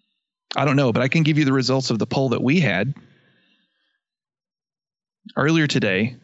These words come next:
I put out a poll because in the spirit of election season, I thought this would be an interesting one. Since two thousand seventeen, Texas Tech football is five and ten in Big Twelve road games,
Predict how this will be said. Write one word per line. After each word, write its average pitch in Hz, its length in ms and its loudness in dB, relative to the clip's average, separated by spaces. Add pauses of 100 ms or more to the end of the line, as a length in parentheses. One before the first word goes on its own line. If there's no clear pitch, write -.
(400)
I - 80 -2
put 120 180 0
out 110 280 -2 (160)
a 113 180 -2
poll 98 640 -2
because - 580 -2 (160)
in 110 80 2
the 110 60 2
spirit 110 240 -2
of 104 80 0
election 98 320 -2
season, 90 580 -2
I 147 60 0
thought - 440 -6
this - 160 -2
would 101 100 -2
be 95 300 0
an - 120 2
interesting 98 420 0
one. 92 240 0 (1120)
Since - 280 0
two 170 180 2
thousand 139 440 0
seventeen, 113 580 0
Texas 120 340 -2
Tech 113 200 -2
football 107 380 -2
is 98 120 -2
five 120 400 -2
and 113 160 0
ten 104 680 0 (680)
in 113 280 2
Big 110 240 0
Twelve 104 460 -2
road 104 240 0
games, - 540 -2